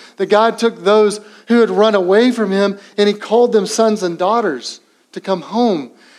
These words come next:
And in his mercy, he receives us not as enemies, but he receives us as friends.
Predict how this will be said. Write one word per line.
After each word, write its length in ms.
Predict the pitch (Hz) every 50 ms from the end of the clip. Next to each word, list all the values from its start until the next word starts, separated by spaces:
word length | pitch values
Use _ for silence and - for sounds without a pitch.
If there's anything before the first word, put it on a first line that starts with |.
| _ -
And 120 | 202 202
in 80 | 214 208
his 180 | 208 190 165
mercy, 560 | 160 175 175 196 226 247 240 - - 202 185 170
he 120 | 185 202
receives 520 | 196 196 180 - - - 254 254 226 -
us 220 | 202 190 180 - -
not 240 | 196 202 226 247 240
as 140 | 202 -
enemies, 580 | 196 202 226 254 247 196 156 143 143 147 - - - _ _ _ _ _ _ _
but 80 | 196
he 60 | 196
receives 440 | 196 196 185 - - 247 247 214 -
us 200 | 196 185 175 -
as 140 | 180 165 -
friends. 600 | - - 220 247 254 208 160 143 139 131 120 -